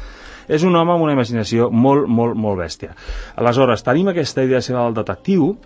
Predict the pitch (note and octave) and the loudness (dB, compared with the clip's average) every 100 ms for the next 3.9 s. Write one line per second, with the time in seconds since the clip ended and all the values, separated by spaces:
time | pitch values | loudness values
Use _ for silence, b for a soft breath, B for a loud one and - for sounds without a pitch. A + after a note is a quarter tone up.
0 | - G#2 A#2 A2+ A2 A2+ A#2 G#2+ G2+ G2 | -6 0 2 2 2 2 0 0 -2 -4
1 | G2+ G2 A#2+ C3+ B2+ - G2 G2 F#2+ F2+ | -8 -2 2 2 2 -4 -8 -6 -6 -4
2 | G#2 A#2+ G#2+ G2+ G2 F#2 F2+ F#2 - C#3 | 0 2 2 -2 -4 -4 -6 -10 -2 0
3 | B2+ B2 - G#2+ A#2 A#2 A#2+ G#2+ G#2 | 0 -2 -4 -2 2 2 0 -2 -2